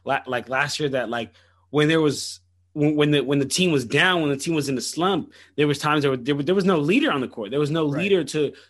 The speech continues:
Speaker 1: to really rally the troops. And because, you know, Kawhi, people say, "Oh, uh, Kawhi Leonard's on the court." Kawhi Leonard isn't
Speaker 2: He's
Speaker 1: that
Speaker 2: not a
Speaker 1: type
Speaker 2: leader.
Speaker 1: player. Isn't that, like, he isn't,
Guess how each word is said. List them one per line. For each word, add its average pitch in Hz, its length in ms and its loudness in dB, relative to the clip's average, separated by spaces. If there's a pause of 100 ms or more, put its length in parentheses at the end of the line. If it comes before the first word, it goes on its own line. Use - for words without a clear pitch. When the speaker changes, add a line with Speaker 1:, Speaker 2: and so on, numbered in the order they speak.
Speaker 1:
to 165 120 -2
really 156 220 -2
rally 156 380 0
the 139 100 -2
troops. 185 360 -4
And 135 200 -2 (180)
because, 165 280 -4
you 190 60 -4
know, 185 120 -2
Kawhi, - 400 -2
people 185 220 -2
say, 190 140 -6
"Oh, 208 220 -2
uh, 190 160 -2 (160)
Kawhi 208 180 4
Leonard's 214 240 2
on 175 100 -2
the 147 60 -4
court." 139 280 -6
Kawhi 208 240 -2
Leonard 202 380 -2 (260)
isn't 180 220 -4
Speaker 2:
He's 131 80 -8
Speaker 1:
that 156 180 -2
Speaker 2:
not 113 80 -10
a - 40 -6
Speaker 1:
type 147 140 -2
Speaker 2:
leader. 107 80 -20
Speaker 1:
player. 151 360 -2
Isn't 196 300 -2
that, 180 200 -2
like, 156 220 -4
he 185 180 -12
isn't, 190 340 -6